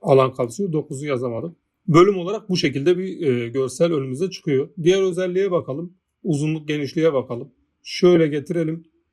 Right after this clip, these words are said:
Çene çizgisine şöyle gölgeden almamak kaydıyla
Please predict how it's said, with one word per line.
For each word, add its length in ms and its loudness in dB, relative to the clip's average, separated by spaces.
Çene 320 4
çizgisine 720 -4
şöyle 340 2
gölgeden 460 -4
almamak 460 -6
kaydıyla 560 -4